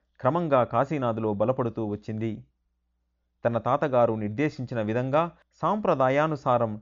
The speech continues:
నిత్య పూజానుష్ఠానాలు చేస్తున్నా, మిగతా సమయాలలో మంత్రజపం, ప్రణవజపం, ప్రాణాయామం మొదలగునవి అభ్యాసం చేస్తుండేవాడు.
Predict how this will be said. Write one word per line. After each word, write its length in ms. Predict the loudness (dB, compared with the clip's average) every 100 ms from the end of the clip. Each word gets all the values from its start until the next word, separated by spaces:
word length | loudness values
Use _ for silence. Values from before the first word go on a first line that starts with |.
| -8
నిత్య 260 | -8 -4 -4
పూజానుష్ఠానాలు 1000 | -4 -4 0 -2 -4 -4 -2 -2 -2 -4 -8
చేస్తున్నా, 500 | -6 -6 -4 -6 -8 _ _ _ _ _ -6
మిగతా 300 | -2 2 0
సమయాలలో 720 | 0 0 2 4 4 2 2 _ _ -6
మంత్రజపం, 680 | -6 -2 -2 -2 -4 -8 -10 _ _
ప్రణవజపం, 680 | -4 -2 -2 -2 -2 -4 -8 -16 _ -4
ప్రాణాయామం 720 | -2 -2 -2 -2 -2 -4 -8 -12 -6
మొదలగునవి 600 | -4 0 -2 -2 -4 -4
అభ్యాసం 480 | -6 -6 -6 -6 -10 -10
చేస్తుండేవాడు. 760 | -10 -8 -4 -2 0 0 -2